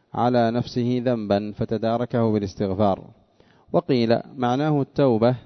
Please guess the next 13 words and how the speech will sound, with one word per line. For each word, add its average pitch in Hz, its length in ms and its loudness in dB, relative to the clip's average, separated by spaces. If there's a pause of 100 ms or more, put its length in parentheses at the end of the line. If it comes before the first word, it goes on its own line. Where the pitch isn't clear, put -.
(600)
من 123 140 -4
تقصيره 139 680 2
في 117 160 2
شكر 123 280 -4
نعمة 120 360 -2
الله 113 360 2 (840)
التي 123 420 0
أنعم 123 540 0
بها 135 360 2
عليه، 110 720 0
فأطعمه 117 880 -2
ثم 123 280 -4
هضمه، 113 800 -2